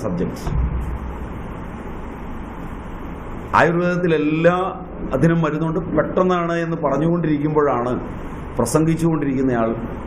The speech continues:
താഴേക്ക് വീണു. അദ്ദേഹം പറഞ്ഞ ആയുർവേദ മരുന്നുകളോ അവിടെ ഇരുന്ന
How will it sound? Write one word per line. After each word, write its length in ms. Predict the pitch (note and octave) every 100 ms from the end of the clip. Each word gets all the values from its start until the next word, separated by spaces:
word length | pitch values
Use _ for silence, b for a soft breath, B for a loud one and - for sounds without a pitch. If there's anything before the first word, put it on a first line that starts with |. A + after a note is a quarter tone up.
| - - - - - - -
താഴേക്ക് 360 | - F2+ F2+ D#2
വീണു. 180 | C#2 - - - - - - - - - - - - - - - - - - - - - - - - - - - - - - - - - - - - - - - - - - G3 - - - D#3 - - G#2+
അദ്ദേഹം 240 | C3 C#3 B2+
പറഞ്ഞ 220 | B2 C#3+ E3
ആയുർവേദ 360 | C#3+ D3 C#3+ C#3+ C#3
മരുന്നുകളോ 460 | B2 B2+ A2+ G#2+ C3 - - - - - - - - - -
അവിടെ 140 | - C3
ഇരുന്ന 160 | D#3